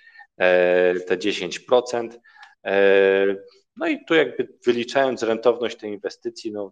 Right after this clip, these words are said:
je-, jesteśmy na starcie te, te około dwa procent do tyłu, ale dostaniemy te, e, dziesięć procent na koniec. No, już tutaj nie, nie wgryzając się w taką specyfikę tego wyliczania, ale be-,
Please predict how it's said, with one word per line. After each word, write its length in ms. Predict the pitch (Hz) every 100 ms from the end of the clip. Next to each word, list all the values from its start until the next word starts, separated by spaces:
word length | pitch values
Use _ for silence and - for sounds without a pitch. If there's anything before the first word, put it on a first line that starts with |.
| -
je-, 180 | 104 - _ -
jesteśmy 480 | - - 98 104
na 120 | 101 98
starcie 500 | - 107 101 - 98
te, 280 | 98 95
te 360 | 92 - 90 92
około 400 | 87 - 98 95
dwa 180 | 92 95
procent 480 | - 92 85 87 -
do 60 |
tyłu, 460 | - 123 117 107 - - _
ale 180 | 107 104
dostaniemy 560 | 101 101 95 98 95 95
te, 320 | 95 92 92 - _ _ _ _ _ -
e, 240 | 90 90 95
dziesięć 340 | 110 - 101
procent 360 | - 101 101 98
na 100 | 92
koniec. 540 | - 107 92 90 -
No, 200 | 98 101
już 160 | 123 120
tutaj 180 | 127 117
nie, 220 | 110 107
nie 120 | 107
wgryzając 640 | 101 104 98 120 113 98
się 180 | - 101
w 100 | -
taką 500 | 98 - 95 95 101 98 104 _ _
specyfikę 960 | - - - - - - 107 107 95 - - _ _ -
tego 240 | 104 101
wyliczania, 600 | 98 92 - 117 113 107
ale 200 | 151 143
be-, 280 | 123 123